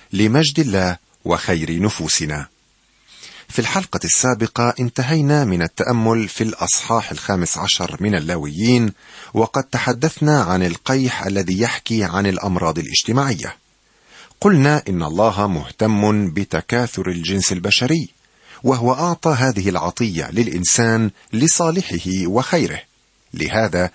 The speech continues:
فإنه يحافظ على هذه العطية. ويعلمنا الرب أنه يجب تجنب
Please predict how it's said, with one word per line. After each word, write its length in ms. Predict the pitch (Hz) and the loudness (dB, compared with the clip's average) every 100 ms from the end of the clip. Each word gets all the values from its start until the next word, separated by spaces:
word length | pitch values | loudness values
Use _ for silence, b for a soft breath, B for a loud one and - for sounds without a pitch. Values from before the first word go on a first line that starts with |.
| B B | B B
فإنه 600 | - 92 92 85 85 80 | -2 0 0 0 -2 -2
يحافظ 580 | 80 110 110 - 95 98 | -2 0 0 -2 -4 -2
على 380 | 92 78 85 | 0 0 -2
هذه 380 | 82 87 82 82 | -2 -4 -4 -4
العطية. 580 | 87 101 117 190 127 85 _ _ B B B B B B | -2 -2 -2 -2 -4 -8 _ _ B B B B B B
ويعلمنا 720 | 131 147 131 139 196 165 87 | 2 2 2 2 4 4 2
الرب 380 | - 107 92 - | 2 0 -2 -4
أنه 380 | 101 98 90 | -2 0 0
يجب 440 | 92 127 127 135 92 - | 2 2 4 0 -2 -8
تجنب 640 | - 104 120 151 139 139 | -2 2 4 4 4 2